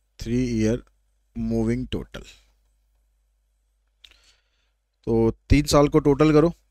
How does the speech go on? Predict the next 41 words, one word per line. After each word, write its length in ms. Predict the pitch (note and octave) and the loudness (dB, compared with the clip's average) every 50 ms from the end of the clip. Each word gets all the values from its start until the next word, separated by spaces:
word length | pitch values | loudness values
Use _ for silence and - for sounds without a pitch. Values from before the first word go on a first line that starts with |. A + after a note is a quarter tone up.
| _ - | _ 0
पहले 180 | A#2+ B2 C3 C3 | 0 2 2 2
तीन 220 | - C#3 C#3 C#3+ | 2 0 0 2
को 80 | C3+ C#3+ | 2 2
लेते 280 | C3+ C3+ B2+ - D3+ | 4 4 2 2 -2
हैं, 80 | E3+ F3 - - | -2 -4 -4 -2
फ़ाइव 220 | A2+ A2+ B2 C3+ | 0 2 2 2
प्लस 300 | - - C3 B2+ A#2+ - | 0 0 -2 -2 -2 -2
टू 100 | - C3+ C3 | -4 -4 -2
सेवन, 340 | - C3+ B2 B2 C#3+ E3 - _ - | 0 0 0 0 -2 -4 -10 _ -16
सेवन 360 | - - - A#2 A2 A#2+ B2+ A#2+ | -6 -2 -2 -2 0 -2 -4 -4
प्लस 220 | B2 B2+ B2+ B2 | -4 -2 -2 -2
सिक्स 320 | - C#3 C#3+ - - - - - _ _ _ _ _ _ _ _ _ _ _ _ _ _ _ - | -2 -4 -4 -4 -6 -8 -10 -12 _ _ _ _ _ _ _ _ _ _ _ _ _ _ _ -6
थर्टीन, 400 | - A2+ A2+ G#2+ C3 C3+ D3+ D3+ - _ _ _ _ _ _ _ _ _ _ _ _ _ _ _ _ _ _ _ _ _ _ | -4 -4 -2 0 -2 -2 -2 -4 -10 _ _ _ _ _ _ _ _ _ _ _ _ _ _ _ _ _ _ _ _ _ _
इसको 260 | - - - - - A#2+ | -12 -12 -8 -6 -4 -2
लिखेंगे 380 | A#2+ A#2 G#2+ A#2+ A#2+ A#2+ B2 | -2 -2 0 -2 -2 -2 -2
हम 120 | B2+ C3 A#2 | -4 -4 -4
बीच 240 | G2 A#2 A#2+ - - | -4 -4 -2 -2 0
वाले 200 | B2 A#2 A#2 A#2+ | 0 0 0 0
के 80 | A#2+ | -2
सामने, 380 | A2 - A2 G#2+ G#2 G#2 B2 C#3+ - _ _ _ | -2 -2 -4 -4 -6 -6 -10 -12 -14 _ _ _
वन 200 | F#2+ G#2 A2 A#2+ | -6 -4 -4 -4
कैरी 260 | A#2 B2 A#2+ A2+ B2 A2+ | -2 -2 0 0 -2 -2
किया 220 | A2+ B2 B2+ C3+ - _ _ _ _ _ _ _ _ _ _ - | -2 -2 -4 -4 -4 _ _ _ _ _ _ _ _ _ _ -12
तो 60 | - | -6
यहाँ 220 | A2+ A#2+ A2+ A2 G#2+ | -4 -2 -2 -2 -2
पर 120 | A#2+ A#2 | 0 0
आ 80 | A2+ A2 | 0 0
गया 120 | A2 A2 | 0 0
ये 160 | G#2+ G#2+ A2+ A#2 | 0 0 0 -2
ट्वेल्व, 280 | - - G2+ D2+ - - - _ _ _ _ _ _ _ _ _ - | -4 -6 -10 -10 -12 -14 -20 _ _ _ _ _ _ _ _ _ -6
वन 200 | G2+ A2+ A#2+ A2+ | -4 -4 -2 -2
ट्वेंटी 320 | A2 A#2 A2+ G#2+ G#2 A#2 | -2 -2 -2 -2 -2 -2
थ्री। 220 | A2+ A#2 G2 D2+ - _ _ _ _ _ _ _ _ - - - - _ _ - | -2 -2 -2 -2 -6 _ _ _ _ _ _ _ _ -20 -20 -20 -20 _ _ -8
उसके 240 | A#2+ - - D#3+ D#3+ | -8 -2 0 4 4
बाद 140 | D#3+ D#3 | 6 6
आपने 260 | D#3 D3+ C3+ D3 D#3 D#3 | 6 6 4 2 0 0
थर्टी 280 | - C#3+ C3+ C3 D3+ | 2 2 2 2 0
फ़ाइव 200 | C#3+ D3+ C#3+ C#3+ | 0 2 2 2
को 140 | C3+ D3+ C#3+ | 2 0 -2
छोड़ना 320 | - C3 A#2+ A#2 A2 A2 | 0 0 -2 -2 -2 -2
है, 100 | B2 F#3 | -4 -6